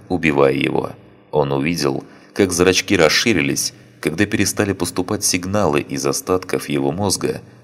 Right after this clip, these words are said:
и турианец сполз на пол. Кай Ленг повернулся к первому охраннику. Тот лежал на земле, но был еще жив. Его руки судорожно хватали нож, торчащий из горла. Кай Ленг шагнул к нему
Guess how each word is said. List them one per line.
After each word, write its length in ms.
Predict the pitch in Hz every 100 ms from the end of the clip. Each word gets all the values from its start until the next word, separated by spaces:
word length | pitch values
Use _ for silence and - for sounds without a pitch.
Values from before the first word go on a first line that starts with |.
| - -
и 140 | - 80
турианец 600 | 87 104 113 110 110 -
сполз 540 | - - - 65 - -
на 160 | 78
пол. 340 | - - - - - _ _ _ _ _ _ _ _
Кай 240 | - 69 67
Ленг 300 | 76 71 -
повернулся 680 | 71 71 71 78 76 -
к 80 | 67
первому 400 | - 71 69 69
охраннику. 680 | 71 78 67 - - - - - _ _ _ _ -
Тот 200 | 113 113
лежал 300 | 110 104 113
на 100 | 110
земле, 440 | 104 92 69 - - - - -
но 180 | 73 69
был 180 | 67 69
еще 280 | 69 -
жив. 400 | 71 69 - - - - _ _ _
Его 300 | - 82 85
руки 280 | 113 113 82
судорожно 520 | - 95 92 85 82
хватали 440 | 82 87 87 92 85
нож, 420 | 98 78 - - - -
торчащий 640 | 104 101 - 71 - -
из 240 | - 78 73
горла. 460 | 71 67 - - - - _ _ _ _ -
Кай 240 | 80 71
Ленг 240 | 71 71 -
шагнул 400 | - 71 85 101
к 100 | -
нему 320 | 71 67